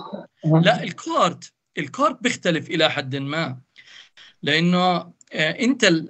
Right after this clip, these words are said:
Speaker 2: لا، لا، توضح لي سؤالك أكثر. شو بتقصد بال، إنه ال، أنا بالكور-، شو بد-، شو بده، شو القضية ممكن تكون؟
Speaker 1: مثلًا إذا، آه، حدثت مثلًا، آه،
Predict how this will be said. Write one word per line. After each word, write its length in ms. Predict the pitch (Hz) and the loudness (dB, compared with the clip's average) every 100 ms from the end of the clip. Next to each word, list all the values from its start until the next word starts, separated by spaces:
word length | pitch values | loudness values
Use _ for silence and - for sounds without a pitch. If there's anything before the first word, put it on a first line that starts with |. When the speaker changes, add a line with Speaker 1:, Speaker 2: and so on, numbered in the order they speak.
| - - - 180 - | -12 -14 -8 -6 -2
Speaker 2:
لا، 160 | 180 | -2
لا، 280 | 180 180 - | 0 -2 -2
توضح 320 | - 226 277 | 0 2 2
لي 120 | 277 285 | 2 0
سؤالك 420 | - 220 185 175 | 0 2 2 0
أكثر. 300 | 175 - 165 | -4 -4 -4
شو 180 | - 226 | -4 -6
بتقصد 480 | - - 185 156 | -10 -6 -4 -2
بال، 240 | 143 160 165 | -2 -2 -2
إنه 220 | 185 170 | -2 -2
ال، 100 | 151 - | -4 -4
أنا 160 | 175 196 | -2 0
بالكور-، 460 | 180 175 180 180 | 0 0 0 0
شو 180 | 170 - | 0 -2
بد-، 240 | 196 180 170 | -2 -2 -2
شو 160 | - | -2
بده، 360 | 214 175 202 208 | 0 -2 -2 -4
شو 160 | - | -4
القضية 340 | 214 196 180 190 | -2 0 0 2
ممكن 380 | 180 175 180 170 | 0 0 0 -2
تكون؟ 380 | - 180 127 127 _ _ _ _ _ _ _ _ _ _ - - - | -2 -4 -4 -8 _ _ _ _ _ _ _ _ _ _ -14 4 8
Speaker 1:
مثلًا 300 | 233 226 214 | 10 10 10
إذا، 520 | 190 196 180 170 - - - - - - | 10 10 10 8 6 -2 -8 -8 2 8
آه، 360 | 151 147 147 | 10 10 8
حدثت 460 | 156 190 180 185 175 | 8 6 6 6 6
مثلًا، 380 | 170 170 165 160 | 6 6 8 8
آه، 460 | 147 143 139 143 | 8 8 6 4